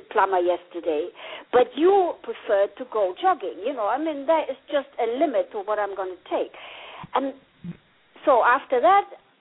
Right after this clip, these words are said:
I closed my eyes again, and I said, "Okay, now let's look at all the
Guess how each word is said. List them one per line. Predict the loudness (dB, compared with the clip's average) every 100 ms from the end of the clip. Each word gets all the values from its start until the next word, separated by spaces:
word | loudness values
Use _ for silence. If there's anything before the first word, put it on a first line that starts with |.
| _ _ _ -12
I | -12
closed | -8 -8 -6
my | 0 4 4
eyes | 2 -6
again, | -4 -2 -2 -4 -10
and | -10
I | -12 -12
said, | -10 -10
"Okay, | -14 -8 -4 -4 -6
now | -8 -10
let's | -10 -10 -12 -20 -20 _ _ -4
look | 0 2
at | 2
all | 4 4
the | 4